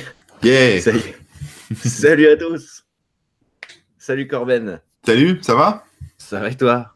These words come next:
Speaker 1: Ouais, écoute, ça roule. On se met en place là. Euh, je viens juste de raccrocher, euh, pour un épisode de, de, du Rendez-vous Tech avec Patrick Béja, donc, euh, donc j'ai dû partir avant la fin, mais je suis là pour vous, euh, nos amis, euh, webosaures, euh, je sais pas comment on dit.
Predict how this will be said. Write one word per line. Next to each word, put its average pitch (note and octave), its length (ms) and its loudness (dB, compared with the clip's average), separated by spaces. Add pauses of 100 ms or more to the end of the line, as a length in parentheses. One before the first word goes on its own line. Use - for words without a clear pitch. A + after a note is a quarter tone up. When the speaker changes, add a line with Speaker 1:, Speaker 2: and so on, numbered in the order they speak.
Speaker 1:
Ouais, F3+ 320 -6
écoute, G#2+ 220 -8
ça A2 140 -6
roule. G2+ 220 -4
On A#2 80 -4
se - 140 -4
met C#3 60 2
en C3+ 100 0
place B2 300 -2
là. G2 140 -4
Euh, F#2 280 -4
je F#2 60 -8
viens G#2 160 -6
juste C3 160 -6
de D3 60 0
raccrocher, C3 600 -2
euh, A2+ 120 0 (560)
pour G#2+ 240 -2
un G#2+ 260 0
épisode A2+ 420 -6
de, G2+ 300 -6
de, F#2 300 -8
du F#2+ 120 -8
Rendez-vous A2+ 440 -6
Tech B2+ 160 -8
avec G2+ 200 -12
Patrick G2+ 320 -12
Béja, G2+ 360 -6
donc, G2 260 -10
euh, F2 540 -12 (120)
donc F2+ 120 -14
j'ai F#2 100 -18
dû F#2 140 -14
partir A2 300 -4
avant G#2 200 0
la G2 140 -2
fin, E3 240 -8
mais B2 140 -2
je B2+ 120 0
suis A#2+ 240 -4
là G2+ 260 -8
pour G#2+ 180 -2
vous, A2+ 260 -4
euh, F2 440 -8
nos F#2 300 -4
amis, F#2+ 300 -6
euh, D#2+ 240 -16 (320)
webosaures, F#2+ 680 -2
euh, D#2+ 260 -10 (520)
je - 80 -20
sais - 40 -20
pas F2 100 -6
comment E2+ 220 -16
on E2 40 -16
dit. F2 240 -20